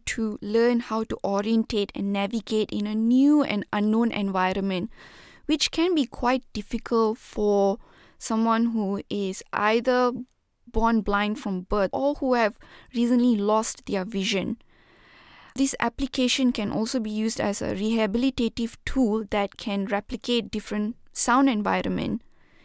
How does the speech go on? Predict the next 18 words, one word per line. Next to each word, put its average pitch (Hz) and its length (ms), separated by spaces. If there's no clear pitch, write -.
into 233 340
what 226 220
you 208 80
call 220 360
a 196 140
three-dimensional 208 1040
auditory 208 640
virtual 190 500
space. 180 400
You, 190 80
you 226 120
can 262 260
create 233 400
that 220 180
three-dimensional 208 720
auditory 190 460
virtual 180 420
space. - 460